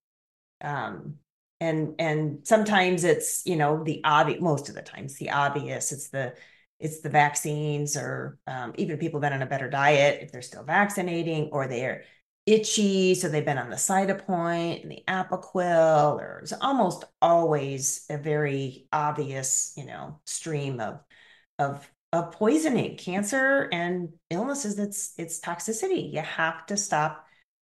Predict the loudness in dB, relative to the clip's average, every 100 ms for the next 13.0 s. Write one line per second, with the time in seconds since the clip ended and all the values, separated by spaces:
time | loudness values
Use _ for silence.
0 | _ _ _ 4 6 2 -2 0 6 8
1 | 8 8 6 2 4 2 2 4 6 6
2 | 4 0 -4 -12 _ _ _ -4 6 10
3 | 10 8 0 -6 -4 -2 -2 -4 -6 -2
4 | 2 4 4 2 4 0 -2 -2 0 0
5 | 0 2 0 -4 -6 -2 0 0 -2 -2
6 | -2 -2 -4 0 4 4 4 0 -2 -4
7 | -4 -4 -2 0 2 2 -2 -6 -12 _
8 | _ _ -6 -4 -2 -4 -6 -6 -8 -8
9 | -6 -4 -4 -4 -6 -6 -6 -6 -8 0
10 | 4 6 6 0 -6 -6 -4 -4 -2 0
11 | 0 -2 -2 -2 -2 0 -2 -4 -4 0
12 | 2 2 0 -2 2 2 2 -2 -4 -6